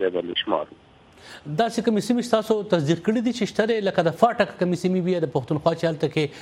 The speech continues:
Speaker 2: دا، دا، دا قسم صورتحال دی؟
Speaker 1: نه، بالکل،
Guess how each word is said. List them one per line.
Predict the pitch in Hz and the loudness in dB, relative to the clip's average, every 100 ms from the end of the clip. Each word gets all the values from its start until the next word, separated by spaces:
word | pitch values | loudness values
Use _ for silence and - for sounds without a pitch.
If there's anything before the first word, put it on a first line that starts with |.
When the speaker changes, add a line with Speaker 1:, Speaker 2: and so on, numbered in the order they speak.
| 151 117 147 | -14 0 0
Speaker 2:
دا، | 160 156 | 2 2
دا، | 165 165 143 | 2 0 0
دا | 160 | 2
قسم | - 151 156 | 2 2 0
صورتحال | 143 151 160 175 | 0 2 0 -2
دی؟ | 185 - - - - - - _ _ - - - - - - - - - | -8 -16 -20 -20 -20 -20 -20 _ _ -20 -20 -20 -20 -20 -16 -16 -14 0
Speaker 1:
نه، | 220 | 0
بالکل، | 233 277 277 | 2 0 0